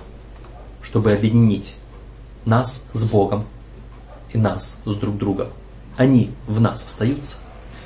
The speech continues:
Это очень важный моле-, момент. Ученичество, повторение и за Иисусом то, что Он делал,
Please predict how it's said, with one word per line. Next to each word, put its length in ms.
Это 200
очень 340
важный 340
моле-, 320
момент. 360
Ученичество, 720
повторение 560
и 240
за 280
Иисусом 440
то, 140
что 220
Он 300
делал, 460